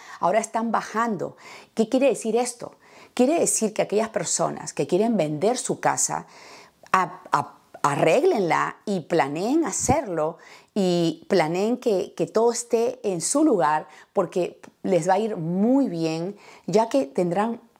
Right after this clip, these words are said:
compradores que van a ir a, a, a ven-, a comprar su casa, ya que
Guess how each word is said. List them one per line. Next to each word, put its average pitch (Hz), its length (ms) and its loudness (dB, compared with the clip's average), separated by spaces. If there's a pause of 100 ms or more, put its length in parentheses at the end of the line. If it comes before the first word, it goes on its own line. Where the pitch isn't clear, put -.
compradores 202 840 2
que 170 120 0
van 151 120 2
a 156 80 2
ir 160 120 0
a, 160 200 -6
a, 160 260 -8
a 160 100 2
ven-, 151 260 -4
a 151 160 -2
comprar 151 320 0
su - 160 -12
casa, 156 320 0
ya 175 180 0
que 185 260 -2